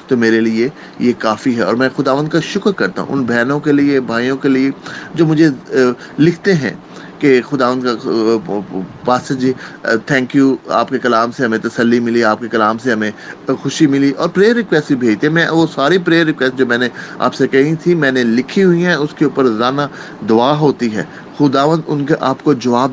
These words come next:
دے گا۔ سب بہن بھائیوں کے لیے جنہوں نے مجھے پریئر ریکویسٹ بھیجی تھی، میں وہ ایسا نہیں ہے کہ میں نے لے کے اس کو، میں پوری لسٹ اس کو بنائی،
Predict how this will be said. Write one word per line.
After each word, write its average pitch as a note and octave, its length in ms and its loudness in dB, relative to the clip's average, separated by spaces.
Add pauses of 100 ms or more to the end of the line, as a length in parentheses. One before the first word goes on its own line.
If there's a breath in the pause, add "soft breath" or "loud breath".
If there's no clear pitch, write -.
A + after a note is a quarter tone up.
(100)
دے C#3+ 260 6
گا۔ - 60 -4 (380 loud breath)
سب G3 220 -2
بہن D#3+ 280 0
بھائیوں G#2+ 280 -2
کے F#2 100 -4
لیے F2+ 180 0
جنہوں G2 240 -2
نے G#2 80 -4
مجھے G2 180 -2
پریئر G2 320 0
ریکویسٹ F2 360 -6
بھیجی E2 240 -6
تھی، F#2 180 -6
میں B2+ 160 0 (300 loud breath)
وہ C#3+ 100 4
ایسا C#3 220 0
نہیں F3+ 120 2
ہے F#3+ 40 2
کہ E3+ 100 0
میں D#3 100 2
نے D3 100 4
لے B2 160 4
کے A2+ 120 -2
اس - 100 -2
کو، B2+ 80 -2
میں A#2+ 140 2 (100)
پوری F3+ 220 4
لسٹ D#3+ 320 2
اس F#3 160 -2
کو F#3 60 2
بنائی، D#3 360 0